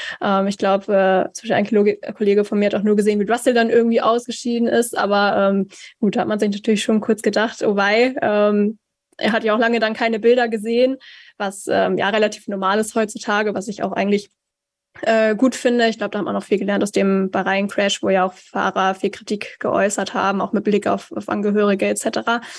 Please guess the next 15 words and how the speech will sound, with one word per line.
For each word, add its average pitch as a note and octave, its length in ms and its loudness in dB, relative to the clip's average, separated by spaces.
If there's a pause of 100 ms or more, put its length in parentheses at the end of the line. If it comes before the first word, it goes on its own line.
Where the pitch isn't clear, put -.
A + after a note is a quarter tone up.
(360)
Ähm, G3 580 2
aber F#3+ 140 0
ja, G#3 200 2
natürlich, G#3 520 2
äh, G3+ 360 4
war G3 80 0
das G#3 160 -2
dann G#3+ 120 -4
erstmal G#3 380 0
ein G3+ 60 0
bisschen G3+ 480 2
ein G#3 40 2
Schockmoment. G#3+ 840 0
Ähm, G3+ 460 0 (100)
trotzdem G#3+ 600 0